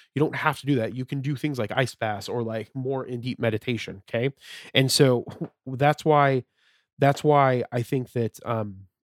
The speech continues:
we need to be more proponent of these things, because a lot of the times when we look at, like, people that are on social media, they're like, "Oh,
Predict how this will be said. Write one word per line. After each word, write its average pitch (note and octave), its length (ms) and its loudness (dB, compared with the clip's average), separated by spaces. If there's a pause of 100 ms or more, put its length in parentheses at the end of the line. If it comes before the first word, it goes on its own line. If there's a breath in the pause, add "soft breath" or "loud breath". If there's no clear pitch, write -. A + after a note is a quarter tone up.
(300)
we D3 140 2
need D3 140 2
to C3+ 60 0
be B2+ 120 0
more A#2+ 180 0
proponent A#2+ 480 -4
of C#3+ 140 -4
these D#3+ 160 -4
things, E3 260 -2
because B2 520 -2
a C#3 40 -2
lot B2+ 280 0
of C#3 40 -4
the C3+ 60 0
times C3 460 -6 (380 soft breath)
when C3 140 4
we B2 100 2
look C3 220 -2
at, B2 120 0
like, A2+ 360 -2 (140)
people C#3 300 0
that B2 120 0
are A#2 100 0
on A#2 180 -2
social B2+ 260 -4
media, A#2+ 380 -2
they're - 160 -2
like, A2+ 220 0
"Oh, A#2+ 240 2